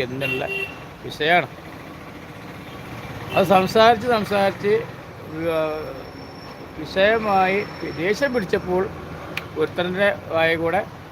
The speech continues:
രണ്ടക്ഷരം വന്നു, മറ്റേ രണ്ടക്ഷരം. മറ്റോൻ തന്നെ മോശമില്ലാത്ത രണ്ടക്ഷരം അങ്ങോട്ടും പറഞ്ഞു, അങ്ങോട്ടും പറഞ്ഞു. പിന്നെന്തായി? അപ്പൊ മറ്റോൻ പറഞ്ഞ രണ്ടക്ഷരം ഉണ്ടല്ലോ, ആദ്യം ഒരുത്തൻ രണ്ടക്ഷരം തെറി പറഞ്ഞു, അത് കേട്ടപ്പോ മറ്റോൻ രണ്ടക്ഷരം ഇങ്ങോട്ടും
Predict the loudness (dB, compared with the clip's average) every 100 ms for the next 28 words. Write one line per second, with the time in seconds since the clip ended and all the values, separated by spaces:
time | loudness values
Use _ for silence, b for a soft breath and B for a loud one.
0 | -14 -4 0 2 4 4 2 0 -4 -8
1 | -8 0 4 4 2 -4 -8 -12 -16 -16
2 | -16 -16 -18 -16 -16 -16 -18 -18 -14 -2
3 | -2 2 6 6 6 2 4 4 2 2
4 | 2 2 0 0 0 0 0 0 -2 -2
5 | -8 -10 -10 -8 -4 -2 0 0 2 2
6 | 2 -2 -2 -4 -4 -2 -2 -2 -8 -14
7 | -14 -14 -4 -2 4 4 4 4 6 6
8 | 6 4 4 4 4 0 0 0 2 2
9 | 2 2 2 4 4 4 0 0 0 0
10 | 2 2 2 0 -4 -8 -10 -12 -12 -12
11 | -12 -12 -10 -10 -10 -12 -12 -12 -12 -12
12 | -12 -12 -12 -12 0 6 10 10 8 6
13 | 6 6 4 4 4 4 2 2 4 4
14 | 6